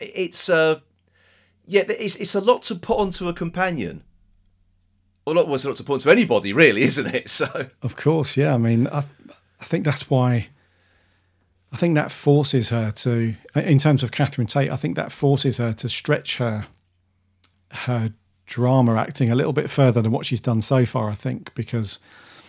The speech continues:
Speaker 1: Yeah.
Speaker 2: um, not only is she taking the lead, absolutely, in this story, uh, she
Speaker 1: Mm.
Speaker 2: also has to, um, she also has to deal with the fact that, r-, you know, the previous companion is back, uh,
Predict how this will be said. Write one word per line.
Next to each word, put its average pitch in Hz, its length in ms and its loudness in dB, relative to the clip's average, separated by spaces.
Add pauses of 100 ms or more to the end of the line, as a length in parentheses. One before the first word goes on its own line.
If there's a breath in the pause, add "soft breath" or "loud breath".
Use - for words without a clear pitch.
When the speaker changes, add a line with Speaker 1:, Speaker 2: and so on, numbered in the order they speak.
(120)
Speaker 1:
Yeah. 87 360 -6
Speaker 2:
um, 117 460 0 (320)
not 147 220 2
only 131 300 6
is 117 80 2
she 117 360 0 (260)
taking 147 340 2
the 117 80 2
lead, 117 420 2
absolutely, 123 500 0
in 110 100 0
this 104 120 -2
story, 110 480 0 (580 soft breath)
uh, 143 180 0
she 139 160 4
Speaker 1:
Mm. 135 60 8
Speaker 2:
also 131 280 4
has - 300 -2
to, 117 420 0 (1040)
um, 117 420 -2 (440)
she - 120 -4
also 156 180 2
has 139 140 2
to 151 100 0
deal 135 220 6
with 127 140 4
the 113 60 0
fact - 360 -6
that, 127 260 -4 (340)
r-, 160 300 -4
you 165 160 -2
know, 123 120 2
the 110 100 -2
previous 135 380 4
companion 120 520 2
is 104 120 -4
back, - 440 -4 (1120)
uh, 127 280 0